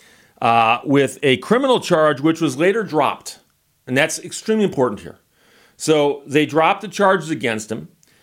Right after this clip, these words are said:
but they hung on to the money and the iPhones. Uh, on January fifth, twenty twenty-one, the state of Ohio slash city of Toledo entered a nolle prosequi,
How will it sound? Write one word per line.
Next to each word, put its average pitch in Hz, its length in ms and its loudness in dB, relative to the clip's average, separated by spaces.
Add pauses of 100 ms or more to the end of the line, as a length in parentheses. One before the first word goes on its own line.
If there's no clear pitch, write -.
(140)
but 180 180 0
they 185 180 2
hung 208 320 0
on 202 200 0
to 185 100 -6
the 165 80 2
money 156 460 0
and 135 200 -4
the 127 240 -4
iPhones. 120 760 -4 (680)
Uh, 107 440 0
on 127 240 2
January 170 340 2
fifth, 156 280 0
twenty 147 200 -4
twenty-one, 143 880 0 (380)
the 117 80 -6
state 175 640 -2 (120)
of 135 120 -2
Ohio 147 560 0
slash 127 340 -2
city 160 240 -2
of 123 120 0
Toledo 123 580 0 (420)
entered 160 320 2
a 143 80 2
nolle 156 340 2
prosequi, 147 680 0